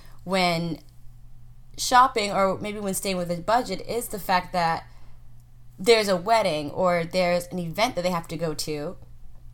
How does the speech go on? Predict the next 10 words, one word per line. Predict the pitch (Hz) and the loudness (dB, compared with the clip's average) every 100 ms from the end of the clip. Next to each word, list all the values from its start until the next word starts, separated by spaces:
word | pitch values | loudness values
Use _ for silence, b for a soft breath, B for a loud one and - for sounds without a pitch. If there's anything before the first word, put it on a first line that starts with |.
| - - - - - - - | -16 -16 -16 -16 -18 -12 -6
And | 214 214 | -6 -2
usually | 254 214 220 220 | -4 -2 -4 4
that | 196 - - | 4 4 -2
piece, | - 240 233 | -8 -4 -2
that | 196 - | 0 0
item | 202 233 202 | 0 0 -4
costs | - 196 - | -2 -2 0
so | - 285 | -2 0
much | 233 175 | -2 -2
money. | 175 156 165 101 | -2 -2 -6 -8